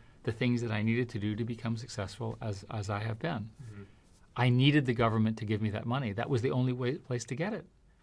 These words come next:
Speaker 1: Thank God they did it. And by the way, it wasn't a lot. It was, like, fifteen thousand dollars a year.
Speaker 2: Mm-hmm.
Speaker 1: It was a good deal for the U S compared to the taxes that we pay now.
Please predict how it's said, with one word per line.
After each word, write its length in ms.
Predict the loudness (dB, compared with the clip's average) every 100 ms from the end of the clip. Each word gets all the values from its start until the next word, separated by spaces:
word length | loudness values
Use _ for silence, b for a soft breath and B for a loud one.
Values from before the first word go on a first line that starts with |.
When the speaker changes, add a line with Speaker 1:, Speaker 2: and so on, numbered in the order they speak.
| _ -2
Speaker 1:
Thank 220 | 0 2
God 300 | 0 2 2
they 120 | 4
did 180 | 4 4
it. 120 | 4
And 120 | 4 4
by 80 | 8
the 100 | 8
way, 120 | 8
it 80 | 8
wasn't 260 | 6 6
a 40 | 6
lot. 100 | 6
It 60 |
was, 60 | 6
like, 140 | 4
fifteen 380 | 6 4 4 4
thousand 240 | 6 8
dollars 220 | 8 8 6
a 60 |
year. 220 | 4 2
Speaker 2:
Mm-hmm. 300 | 0 -6 -8 4
Speaker 1:
It 60 |
was 120 | 8 8
a 40 |
good 300 | 10 12 12
deal 400 | 10 10 10 10 B B
for 180 | 10 12
the 100 | 12
U 200 | 12 12
S 220 | 12 8 4
compared 300 | 6 8 8
to 60 |
the 80 | 6
taxes 460 | 2 0 2 -2 0
that 120 | 2
we 120 | 0
pay 220 | 0 -2
now. 240 | -4 -8